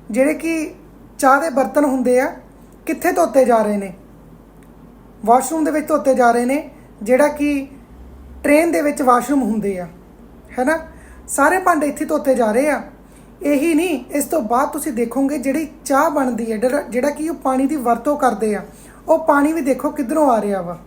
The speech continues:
ਫੇਰ ਕਹਿੰਦੇ, "ਚਾਹ ਸਵਾਦ ਬਹੁਤ ਬਣੀ ਸੀਗੀ।" ਸਾਰੇ ਫਿਰ ਇੱਦਾਂ ਕਹਿੰਦੇ ਆ।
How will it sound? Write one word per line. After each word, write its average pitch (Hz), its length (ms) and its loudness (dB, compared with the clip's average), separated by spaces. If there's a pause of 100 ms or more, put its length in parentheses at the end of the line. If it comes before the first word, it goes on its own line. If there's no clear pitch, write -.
(1040)
ਫੇਰ 294 180 4
ਕਹਿੰਦੇ, 320 260 0
"ਚਾਹ 285 260 2
ਸਵਾਦ 226 340 -2
ਬਹੁਤ 240 280 -2
ਬਣੀ 208 300 -2
ਸੀਗੀ।" 202 340 -12 (800)
ਸਾਰੇ 262 260 2
ਫਿਰ 302 120 -2
ਇੱਦਾਂ 220 240 2
ਕਹਿੰਦੇ 214 400 -2
ਆ। 202 80 -8